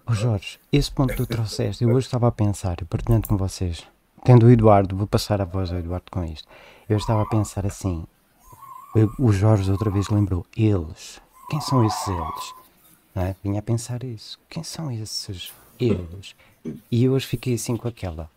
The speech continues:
"Eles é toda esta nossa confusão."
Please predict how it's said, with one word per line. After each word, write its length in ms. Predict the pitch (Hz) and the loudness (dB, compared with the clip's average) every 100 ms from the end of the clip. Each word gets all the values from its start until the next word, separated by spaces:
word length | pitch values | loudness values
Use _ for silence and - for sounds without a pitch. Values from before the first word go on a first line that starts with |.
| _ _ _ _ _ _ _ _ | _ _ _ _ _ _ _ _
"Eles 600 | 135 143 139 135 139 131 | -2 0 0 -2 -4 -6
é 80 | 127 | -10
toda 300 | - 123 117 | -6 -4 -2
esta 320 | 120 120 - | -4 -4 -4
nossa 340 | 110 113 - 110 | -2 -2 -4 -8
confusão." 640 | 110 101 - 90 95 85 | -8 -8 -8 -6 -6 -8